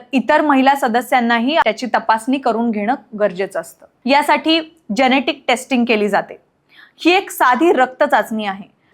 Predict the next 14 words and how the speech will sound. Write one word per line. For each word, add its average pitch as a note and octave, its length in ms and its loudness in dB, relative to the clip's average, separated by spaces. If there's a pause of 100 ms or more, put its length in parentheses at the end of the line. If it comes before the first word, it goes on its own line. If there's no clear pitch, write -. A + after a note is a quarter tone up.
(160)
जी E4 80 4
दाखवते D#4+ 640 2
की F#4+ 120 -2
तुमच्याकडे E4 880 4 (300)
हे D4+ 180 2
जीन D4 420 0
दोष D#4 320 2
आहेत B3 280 -2 (120)
का. - 80 -6 (880)
ही F4+ 100 4
टेस्ट F#4 340 0
फक्त F4 200 -2
रुग्णांसाठी D4 680 2
नाही, A#3+ 260 -2